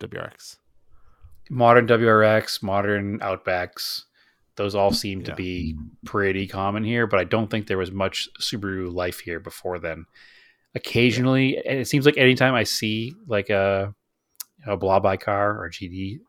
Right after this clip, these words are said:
Speaker 2: body car,
Speaker 1: Yeah.
Speaker 2: it's an S T I. I don't see a lot of regular Imprezas or regular W R Xs.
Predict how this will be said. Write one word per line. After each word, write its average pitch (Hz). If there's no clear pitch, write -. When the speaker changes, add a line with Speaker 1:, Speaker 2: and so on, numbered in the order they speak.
Speaker 2:
body 95
car, 101
Speaker 1:
Yeah. 95
Speaker 2:
it's 113
an 104
S 98
T 90
I. 78
I 98
don't 95
see 104
a 95
lot 92
of 87
regular 90
Imprezas 85
or 90
regular 85
W 85
R 80
Xs. -